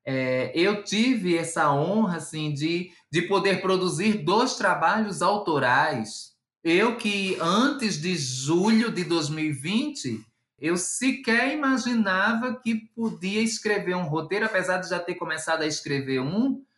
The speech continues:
mas tava ainda muito no campo da ideia, do imaginário, da utopia. Será que vai um dia? Não sei. Né? Mas aí, de, de julho de dois mil e vinte pra cá,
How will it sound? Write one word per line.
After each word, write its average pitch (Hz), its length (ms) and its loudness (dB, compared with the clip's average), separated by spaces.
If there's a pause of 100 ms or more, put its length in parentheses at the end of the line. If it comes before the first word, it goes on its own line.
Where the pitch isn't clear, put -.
(220)
mas 185 200 0
tava 202 200 2
ainda 190 260 0
muito 220 260 2
no 226 200 4
campo 214 400 0
da 196 160 2
ideia, 165 500 0
do 170 60 -2
imaginário, 160 680 -2
da 147 120 0
utopia. 151 600 -4
Será 160 300 0
que 160 140 -8
vai 147 420 -2
um 139 100 -2
dia? 160 380 -4
Não 156 100 -6
sei. 160 540 -4 (960)
Né? 120 260 -2
Mas 175 280 2
aí, 196 340 4
de, 202 520 -2
de 202 200 -4
julho 190 600 2
de 175 100 -4
dois 175 220 0
mil 180 140 -2
e - 20 -2
vinte 165 280 -8
pra 151 200 -2
cá, 196 520 0